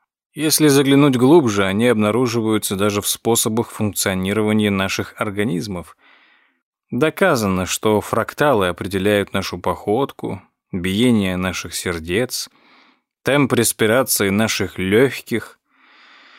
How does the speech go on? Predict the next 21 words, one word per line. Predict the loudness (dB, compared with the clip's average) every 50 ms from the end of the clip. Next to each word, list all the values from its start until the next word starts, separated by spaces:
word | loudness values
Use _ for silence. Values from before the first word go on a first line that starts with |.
| -20 -20 -20 _ _ _ _ -6
Сходным | -4 -2 2 2 2 2 4 4 4 4 6
образом | 4 4 4 4 4 4 4 4 4 4
ученые | 4 4 4 4 4 4 4 4 4 2
сейчас | 2 0 -2 0 2 2 2 2
используют | 0 -2 0 2 2 4 4 4 2 2 0 0
фрактальный | -2 -4 -4 -4 -4 -2 0 0 2 2 0 0 -2 -2
анализ | -2 0 2 2 0 0 0 -2 -4
для | -4 -4 -2 0 0 0 0
постижения | -2 -6 -8 -6 -4 -4 -4 0 2 2 4 4 4 2 2
функционирования | 0 -2 -2 -4 -2 -2 -2 -2 0 0 2 2 2 2 4 2 2 2 2 2 2
мозга, | 2 4 4 4 4 2 0 -2 -6 -6 -8 -8 -8 _ _ _ _ _ _ _ _ _ _ _ _
отыскивая | -4 -4 -2 0 0 0 0 0 0 2 4 4 4 2
фрактальные | 2 0 -2 -4 -2 -2 0 0 2 4 4 2 2 2
конфигурации, | 0 -2 -2 0 -2 0 2 4 4 4 2 0 -2 -4 -4 -4 -4
таящиеся | -2 -2 0 0 2 0 0 -2 -4 -4 -4 -4 -4 -2 -2 -2 -2
в | -2 -2 -2
Э | -2 -4 -2 0
Э | -2 -2
Г. | 0 2 0 0 0 0 -6 -10 _ _ _ _ _ _ _ _ _ _ _ _ _ _ _ _ _ _ _ _ _ _ _
И | -6 -6
нашли. | -4 -2 -4 -4 -4 -4 -2 -4 -4 -6 -8